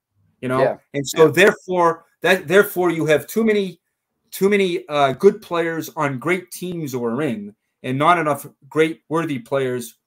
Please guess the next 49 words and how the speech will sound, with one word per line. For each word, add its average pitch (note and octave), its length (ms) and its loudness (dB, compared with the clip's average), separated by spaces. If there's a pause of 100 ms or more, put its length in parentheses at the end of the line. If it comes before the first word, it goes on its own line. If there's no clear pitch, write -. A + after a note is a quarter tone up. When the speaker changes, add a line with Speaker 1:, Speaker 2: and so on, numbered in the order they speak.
(120)
Speaker 1:
from B2 180 -6
bad C#3+ 240 0
or A#2+ 60 -2
mediocre C3+ 580 -4
teams G2+ 480 -16
in. A2 320 -10 (340)
And B2 120 -6
I B2 60 -2
think C#3+ 220 -8
that's, C#3+ 400 -4
um, A#2 360 -4
but, B2+ 200 -6 (120)
you D3 100 -4
know, A#2 300 -4 (400)
that's, - 440 -2 (600)
we D#3+ 200 -2
know F3+ 220 6
the C#3+ 80 0
problem. D3+ 460 0
How C#3+ 140 0
do C3+ 60 -4
you A#2+ 160 -4
correct B2 380 -6
it? - 100 -20 (120)
Speaker 2:
Yeah, C3 260 4
I C#3+ 80 8
think D#3 180 0
that D#3 160 6
particularly B2 540 0
hurts A2+ 200 0
Ken G#2+ 200 0
Anderson. G2+ 460 -6 (240)
I G#2+ 100 -4
think G#2+ 140 -6
that A2+ 100 0
Speaker 1:
Yeah. A#2+ 40 -12
Speaker 2:
particularly G#2+ 360 -6
hurts G2+ 180 -6
Ken G2 180 -2
Speaker 1:
Yeah. G2 80 -6
Speaker 2:
Anderson F#2+ 380 -8
because F#2+ 340 -2
there's G#2+ 140 -4
something G2+ 240 -2
like G2 240 -4
eight A2+ 200 -8
quarterbacks G2 520 -2
who F#2 120 -6
haven't F#2 300 -6